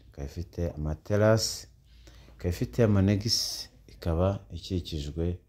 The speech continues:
eh, n'ibintu, oh, by'ibiti, ibyatsi byiza kandi bisobanutse.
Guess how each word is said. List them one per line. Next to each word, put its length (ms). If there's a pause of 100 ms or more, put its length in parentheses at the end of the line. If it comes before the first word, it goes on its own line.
(560)
eh, 840 (580)
n'ibintu, 760 (1080)
oh, 520 (120)
by'ibiti, 720 (500)
ibyatsi 440
byiza 540 (480)
kandi 380
bisobanutse. 760